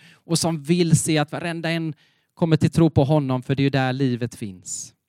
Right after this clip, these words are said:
Vi sjöng ju om det innan. Det är ju inte utifrån något måste, utan att wow, vi har en möjlighet att göra detta. Sprida honom till andra.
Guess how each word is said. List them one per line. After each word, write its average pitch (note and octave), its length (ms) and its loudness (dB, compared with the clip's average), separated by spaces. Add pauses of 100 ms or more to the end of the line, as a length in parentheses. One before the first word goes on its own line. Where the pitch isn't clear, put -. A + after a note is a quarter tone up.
(240)
Vi B2+ 80 -16
sjöng C3+ 280 -2
ju B2+ 60 -2
om A#2 100 -4
det G#2 140 -6
innan. G#2 360 -12 (840)
Det A#2 80 -8
är A#2 40 -2
ju B2+ 220 0
inte C#3+ 520 0 (200)
utifrån D3 480 2
något B2 160 -2
måste, C#3 420 -2
utan A#2+ 220 -4
att A#2 200 -10
wow, D#3 420 0
vi B2 100 0
har B2 100 0
en A#2+ 120 0
möjlighet A#2 400 2
att A2 60 -4
göra G#2+ 220 -6
detta. F2+ 380 -14 (760)
Sprida C#3 480 0
honom G#2+ 240 -6
till A2 120 -12
andra. A2 360 -10